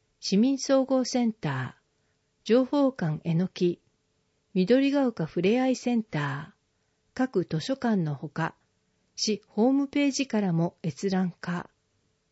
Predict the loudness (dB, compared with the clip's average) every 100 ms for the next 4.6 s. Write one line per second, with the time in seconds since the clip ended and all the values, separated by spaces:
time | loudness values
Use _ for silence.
0 | _ _ _ _ _ _ _ 2 2 4
1 | 0 -2 -4 -4 -4 -4 _ _ _ 2
2 | 4 4 0 -4 -4 -2 -2 -2 -4 -6
3 | -6 -6 _ _ _ _ _ _ _ 0
4 | 0 0 0 2 2 0